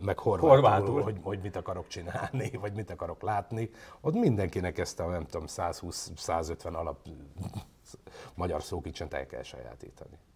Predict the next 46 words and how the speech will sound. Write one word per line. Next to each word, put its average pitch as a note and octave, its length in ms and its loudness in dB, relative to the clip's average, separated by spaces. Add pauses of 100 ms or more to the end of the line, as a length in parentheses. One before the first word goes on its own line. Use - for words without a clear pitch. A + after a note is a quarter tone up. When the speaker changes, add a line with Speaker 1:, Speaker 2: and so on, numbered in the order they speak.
(140)
Speaker 2:
Igen, B2 280 2
hát A2+ 140 0
ha C3 80 4
minden C#3+ 300 6
játékos B2+ 500 4
úgy B2+ 100 0
megtanulna, B2 560 4
mint A2+ 200 -4
Zsile, B2+ 440 2
Speaker 1:
Hát, - 260 0
Speaker 2:
magyarul, C#3+ 340 10
Speaker 1:
hogyne, D#3+ 140 10
Speaker 2:
akkor, D#3 280 8
Speaker 1:
hogyne. D3 260 8
Speaker 2:
<laughs> A#3+ 60 12
akkor A3+ 220 6
tényleg F3 540 6 (260)
sok - 240 2
magyar C3 260 10
ajkú C3 280 8
lenne C#3 260 6
a C#3 80 4
csapatban. C#3 560 4 (680)
<laughs> - 640 -16
Mert B2+ 160 2
Zsile D3+ 200 10
az C3+ 100 8
fantasztikusan B2 680 2
megtanult A2 480 0
magyarul G#2+ 280 2
Speaker 1:
Igen, F#2 140 0
Speaker 2:
utána. F2 220 -4
Speaker 1:
igen, E2+ 200 -4
igen, D#2+ 220 -6
igen, D#2+ 220 -8
igen, - 0 -
igen. G2+ 320 -14 (1000)
Na C#3+ 180 6
urak, E2+ 260 0
nagyon E2+ 220 -4
szépen E2 340 -8
köszönöm, E2 340 -6
hogy E2+ 160 -4
itt A2+ 120 -4
voltatok. B2 680 2
Ö, F#2 520 0